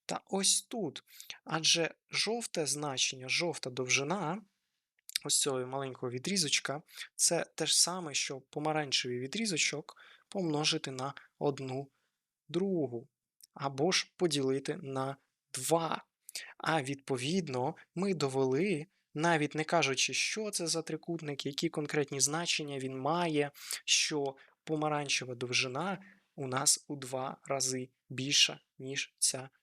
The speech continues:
жовта, яка йде після центроїда до середини сторони. І так буде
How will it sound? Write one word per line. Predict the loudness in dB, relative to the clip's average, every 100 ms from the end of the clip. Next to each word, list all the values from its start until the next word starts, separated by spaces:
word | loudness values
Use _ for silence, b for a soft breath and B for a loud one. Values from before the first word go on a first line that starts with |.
| -4
жовта, | 0 2 2 0 -4
яка | -2 -2 0
йде | 0 0 0 -4 _
після | 0 2 2 0 -14 _
центроїда | -2 -2 -2 0 2 2 0 -6 b _
до | 0 2 2 2
середини | 2 2 -4 -6 -8 -12 b b
сторони. | -2 0 0 -2 -4 -8 B B -12
І | -4
так | 0 0 -2
буде | -4 -2 -2